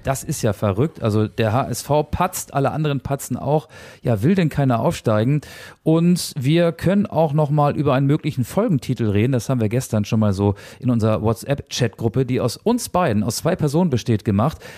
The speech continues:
Ich hab gesagt, man könnte die Folge nennen, „Wenn es bei Werder Berg aufgeht“. Und du hast was gesagt, was auch sehr schön ist. Komm,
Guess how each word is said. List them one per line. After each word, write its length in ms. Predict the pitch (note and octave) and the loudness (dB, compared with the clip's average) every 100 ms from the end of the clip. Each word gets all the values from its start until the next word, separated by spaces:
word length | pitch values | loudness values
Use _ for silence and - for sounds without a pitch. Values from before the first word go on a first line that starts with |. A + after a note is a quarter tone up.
| - | -6
Ich 180 | E3+ F3 | -2 0
hab 140 | A3 - | 0 0
gesagt, 580 | F#3+ F3 F3 F#3 - | 0 2 0 -2 -4
man 160 | D#3+ D#3 | -2 0
könnte 260 | - F#3+ D#3+ | 0 -2 -2
die 120 | D3+ | -2
Folge 320 | - D#3 C#3+ | 0 2 2
nennen, 240 | C#3 F3+ - | 2 2 2
„Wenn 160 | C#3+ | 0
es 140 | D3+ - | 0 0
bei 260 | C#3 B2+ | 0 0
Werder 400 | A#2+ A#2 D#3+ E3 | 0 0 2 0
Berg 440 | C3+ G#2 C3+ A#2+ - | 0 0 0 0 0
aufgeht“. 640 | F#3 G#3+ - A2 B2+ - - - - - - | 0 0 0 2 2 -2 -12 -20 -20 -8 -2
Und 240 | D#3 G#2+ | 0 2
du 300 | C3 F3 A#3+ - _ _ | 2 4 2 -4 _ _
hast 460 | - D#3+ F3+ - - - | -4 -2 -2 -6 -14 -6
was 200 | E3 - | -4 -2
gesagt, 320 | D3 D3+ E3+ | -2 -2 -2
was 120 | D#3+ | -6
auch 140 | - A3+ | -6 -2
sehr 160 | A2 | -2
schön 240 | - G#2+ F2 | -2 -4 -4
ist. 140 | - | -6
Komm, 200 | - | -4